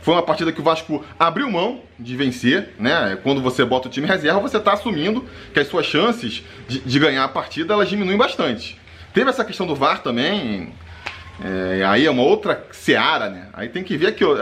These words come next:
aí são, são vários aspectos, né? Primeiro, os jogadores têm que tomar consciência de que o futebol mudou. Não pode. Esse tipo de pênalti você não pode mais querer fazer, porque vai marcar. Antigamente, já era estúpido fazer um lance desse.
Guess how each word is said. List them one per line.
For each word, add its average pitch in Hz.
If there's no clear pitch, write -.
aí 151
são, 208
são 190
vários 208
aspectos, 101
né? 139
Primeiro, 202
os 143
jogadores 175
têm 196
que -
tomar 175
consciência 156
de 139
que -
o -
futebol 139
mudou. 117
Não 123
pode. 147
Esse 175
tipo 185
de 156
pênalti 143
você -
não -
pode 277
mais 214
querer 190
fazer, 147
porque 262
vai 202
marcar. 202
Antigamente, 196
já 175
era 226
estúpido 131
fazer 131
um 139
lance 131
desse. 101